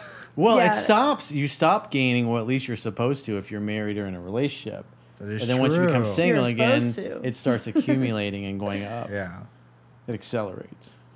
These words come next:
Speaker 2: Yeah. I don't know. I, I don't know how to answer that question.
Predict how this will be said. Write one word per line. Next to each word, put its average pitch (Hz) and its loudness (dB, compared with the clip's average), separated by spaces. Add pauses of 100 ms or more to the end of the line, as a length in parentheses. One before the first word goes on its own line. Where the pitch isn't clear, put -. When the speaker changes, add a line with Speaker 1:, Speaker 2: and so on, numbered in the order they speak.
Speaker 2:
Yeah. - -10
I - 2
don't 359 -6
know. 339 -2
I, 254 -6
I 202 -4
don't 262 -6
know 254 -6
how 247 -4
to 247 -10
answer - -16
that - -18
question. - -20